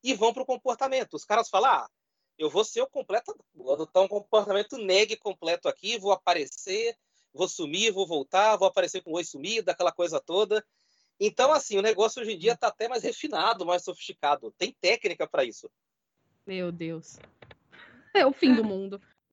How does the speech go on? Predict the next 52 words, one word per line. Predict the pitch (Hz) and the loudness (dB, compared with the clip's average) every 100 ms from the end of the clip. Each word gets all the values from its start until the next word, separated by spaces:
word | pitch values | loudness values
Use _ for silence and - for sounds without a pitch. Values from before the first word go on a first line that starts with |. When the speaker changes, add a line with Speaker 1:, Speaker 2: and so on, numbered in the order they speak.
| - | -20
Speaker 1:
Outro | - 190 | -12 -6
dia | 190 | -2
eu | 208 | 0
vi | 208 | 2
até | 196 226 | 2 0
um | 277 | -2
meme, | 156 190 180 123 101 _ _ _ _ | 0 0 -2 -8 -16 _ _ _ _
que | - 165 | -12 -8
eu, | 165 | -6
num | 160 185 | -4 -4
fórum | - 160 165 143 | -2 4 4 4
desses, | - 185 - 127 - - _ _ _ _ | 0 -2 -2 -10 -14 -18 _ _ _ _
o, | 135 139 170 | -10 -6 -6
o | 165 | 4
cara | 190 196 | 4 6
falou | 196 185 | 2 -6
que | 175 | -6
tinha | 202 | -4
dado | 180 185 | -4 -4
neg | 156 165 160 | -4 -6 -4
numa | 156 | -6
menina, | 151 139 190 208 143 | -6 -4 -4 -2 -2
né? | 196 - _ _ _ | -4 -8 _ _ _
Aí | - | 4
um | 202 | 6
outro | 214 220 | 4 2
cara | 208 196 | 0 0
colocou | 202 202 208 | 0 -2 -2
embaixo | 208 175 180 - 202 | -2 2 2 0 -10
um | |
meme | 180 180 180 | -6 -4 -4
assim, | 175 135 | -8 -12
com | 113 127 | -18 -6
dois | 151 165 | -4 0
quadrinhos. | 190 180 127 110 - | 0 0 -2 -10 -12
Um, | 170 196 277 - _ - | -2 -2 -2 -8 _ -2
ele | - 180 190 | 2 4 4
desenhado | 175 175 180 170 160 160 160 | 2 0 0 0 2 2 0
com | - | -2
a | 156 | -2
menina | 156 151 147 | -2 -2 -2
dando | 143 151 | -2 -4
neg, | 147 147 180 123 | 2 2 2 -6
né, | 123 | -14
supostamente | _ - 135 - 131 120 | _ -8 -6 -6 -12 -6
negativa, | 123 131 - 170 196 233 _ - | 0 0 0 -6 -6 -10 _ -6
e | 180 | 0
na | 202 247 233 | 4 6 8
o-, | 208 220 240 | 8 6 4
no | 214 | 2
outro | 208 226 277 - 269 | 4 4 4 -4 -8
meme | 208 226 254 277 | -4 -4 -6 -16